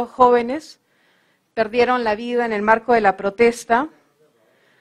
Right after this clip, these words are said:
por la privación arbitraria de la vida del señor Ordóñez.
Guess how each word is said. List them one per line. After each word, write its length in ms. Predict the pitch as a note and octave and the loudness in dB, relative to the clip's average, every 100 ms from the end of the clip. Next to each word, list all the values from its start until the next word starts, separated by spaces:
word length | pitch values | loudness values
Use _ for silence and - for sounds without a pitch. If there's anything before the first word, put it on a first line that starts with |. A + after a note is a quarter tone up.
| _ _ _ _ _ | _ _ _ _ _
por 180 | - A3 | 2 2
la 140 | G#3+ | 2
privación 520 | G#3+ A3 A3 A3 C4 B3+ | 0 0 0 0 -2 0
arbitraria 520 | B3+ A3+ A#3 A#3 A#3+ | 0 -2 -2 0 2
de 60 | |
la 100 | G#3+ | 2
vida 340 | G3+ G#3+ G#3+ A3 | 0 -4 0 0
del 140 | G3 | 0
señor 320 | - F#3+ F#3+ | -6 -8 -4
Ordóñez. 720 | G3+ G3 A3+ A#3+ E3+ F3+ - | -4 0 0 0 -2 -16 -20